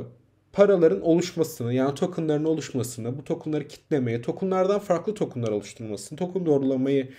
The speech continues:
ya tokenla alakalı ana işlemleri genel olarak platform chain oluşturuyor ve denetliyor ve yönetiyor. Hatta altında subnetler de var. Subnetlerden çok bahsettim ama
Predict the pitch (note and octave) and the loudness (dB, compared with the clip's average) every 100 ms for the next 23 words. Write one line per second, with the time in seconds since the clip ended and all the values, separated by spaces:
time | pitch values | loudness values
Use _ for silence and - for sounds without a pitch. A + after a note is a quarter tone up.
0 | - - _ D3+ D3 C#4 B3 F#3+ G3 F#3 | -20 -20 _ -6 2 2 4 2 4 4
1 | D3 F#3+ G3+ G3+ G#3 - C#3 B2+ D#3+ D#3+ | 4 0 -2 0 0 0 -2 -2 -2 -2
2 | B2 C#3+ F#3+ - E3 C#3+ - C#3 C#3 C#3 | -2 -2 -4 -2 0 0 0 -2 0 0
3 | A2+ G2+ - - A#2 F#3 - - _ _ | 0 -4 -14 -10 -6 -6 -8 -20 _ _
4 | B2 A#2 A#2+ B2+ A#2+ A#2+ A2+ A#2 B2+ A#2+ | 0 0 2 2 0 -2 -6 0 2 2
5 | G#2+ - C3 F3+ - D#3+ - D3 C#3+ C#3+ | -2 -4 -4 -4 -4 -4 2 4 4 0
6 | E3 F3 D3 C#3 C#3 B2 B2+ A2 G#2+ D#3 | -4 0 0 2 -2 -2 -2 -2 -2 -2
7 | F3 E3+ - C3+ C3 C3 C3 C3 D3+ - | 0 -2 -2 -6 -2 -2 0 -2 -6 -6
8 | - G2+ - G2 - D3+ D3+ G#3+ | -4 -4 -4 -10 -8 -6 -4 -6